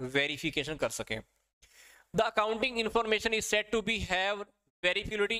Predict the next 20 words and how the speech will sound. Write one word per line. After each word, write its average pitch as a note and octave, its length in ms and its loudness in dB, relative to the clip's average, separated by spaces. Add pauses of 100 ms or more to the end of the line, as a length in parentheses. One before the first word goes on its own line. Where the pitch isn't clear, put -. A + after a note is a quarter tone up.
in F#3 140 -6
the E3+ 80 -4
such G3 280 -2
information G3 480 -2
can E3+ 180 2
be E3+ 60 2
verified F3+ 500 0
from E3 240 0
the F3+ 160 2
source F#3+ 400 0
document D3+ 500 -2
such D#3+ 260 0
as C#3 120 -8
the C#3 60 0 (100)
cash F3 260 -2
memo, G#3+ 220 2 (680)
purchase F#3+ 560 0 (120)
invoice, A3 560 0
sales G#3+ 300 0
invoice G#3 540 2